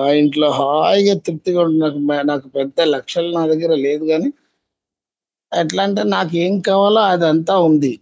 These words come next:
కాబట్టి నేను, అంటే తమిళ్, I can speak very fluent in Tamil, హి-, Hindi or English, whatever it may, but I like to say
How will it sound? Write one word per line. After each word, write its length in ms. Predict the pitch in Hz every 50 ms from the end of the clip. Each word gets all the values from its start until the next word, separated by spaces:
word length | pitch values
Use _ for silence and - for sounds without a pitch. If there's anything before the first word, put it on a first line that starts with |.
| _ _ _ _ _ _ _ _ _ -
కాబట్టి 380 | 151 156 160 170 165 165 190
నేను, 640 | 185 175 175 165 160 165 160 151 151 147 143 143 139
అంటే 320 | 143 - 147 156 165 170
తమిళ్, 420 | 156 143 - 143 147 160 170 170 165
I 120 | 160 151
can 240 | 143 139 170 160 156 151 143
speak 600 | 131 143 151 _ - - - _ 160 156 160 151 147 _ 151
very 420 | 143 139 139 135 139 147 160 170 160
fluent 500 | 139 - 156 160 156 156 156 156 156 143
in 160 | 147 143 143 135
Tamil, 360 | 135 139 143 143 143 147 147 147 143
హి-, 360 | 135 139 143 143 147 147 147 - - - -
Hindi 760 | - 135 139 143 143 139 135 139 139 139 143 139 139 143 147 147 147
or 180 | 147 151 143 139
English, 420 | 143 135 139 139 131 135 135 131 -
whatever 380 | 147 139 143 151 151 202 208 208
it 160 | 202 180 165 170
may, 160 | 170 170 170
but 220 | 175 180 190 190 190
I 180 | - - 190 190
like 320 | 185 175 160 185 214 233 -
to 120 | - - 196
say 260 | - - - 208